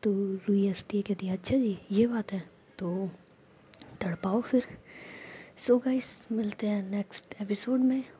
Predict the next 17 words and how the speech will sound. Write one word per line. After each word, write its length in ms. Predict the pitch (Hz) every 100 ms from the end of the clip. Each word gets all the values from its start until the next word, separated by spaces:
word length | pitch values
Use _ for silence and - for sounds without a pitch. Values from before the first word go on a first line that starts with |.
| -
और 200 | 180 180
देखते 380 | 180 202 - 208
हैं 80 | 196
कि 160 | 196
next 400 | 190 190 180 - -
क्या 140 | 214
होने 220 | 226 240
वाला 260 | 240 240 240
है। 140 | 254 - - - - - - -
इनकी 280 | 220 214 214
ये 120 | 208
रात 280 | 214 233 -
के 120 | 247
बाद 340 | 240 240 226
एक 520 | 175 185 - 180 165
fantastic 960 | 185 - - 247 233 233 220 - 220 -
सा 420 | - 208 202 190